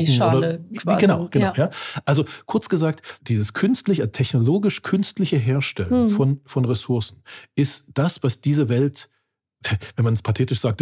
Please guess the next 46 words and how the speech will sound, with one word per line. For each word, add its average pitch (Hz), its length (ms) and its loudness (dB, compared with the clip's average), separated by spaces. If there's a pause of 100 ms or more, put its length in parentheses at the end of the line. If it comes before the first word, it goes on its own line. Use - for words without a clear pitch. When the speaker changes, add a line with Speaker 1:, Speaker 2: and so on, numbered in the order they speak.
Speaker 2:
retten 139 340 2
wird, - 260 -2
aber 120 140 0
ich 120 140 -6
würde 131 160 0
gar 123 120 0
nicht 107 240 -2
sagen, 135 360 0
retten 127 240 0
wird, 147 100 2
sondern 139 220 2
ist 131 180 -2
der 135 80 2
natürliche 151 580 0 (460)
Evolutionsprozess 147 920 2
der 165 100 0
Menschheit, 175 560 -2
ja? 147 180 0 (380)
Und 131 200 2
wenn 139 140 2
du 120 100 2
das 165 180 -2
im 320 100 0
Kopf - 240 -6
hast, - 240 -12 (240)
dann 113 180 0
hast - 160 -2
du 120 100 0
vor 104 180 -6
Technologien 101 600 -2
überhaupt 165 280 0
keine 104 260 0
Angst. - 320 -12
Dann 247 60 4
Speaker 1:
Ja. 247 60 6
Speaker 2:
hast - 140 0
du 123 40 0
eher 160 340 2
Angst 156 280 0
davor, 139 340 0
wie, 127 260 2 (540)
wie 123 100 0
soll 120 120 2
ich 107 80 -2
sagen, 123 360 2
wie, 110 300 2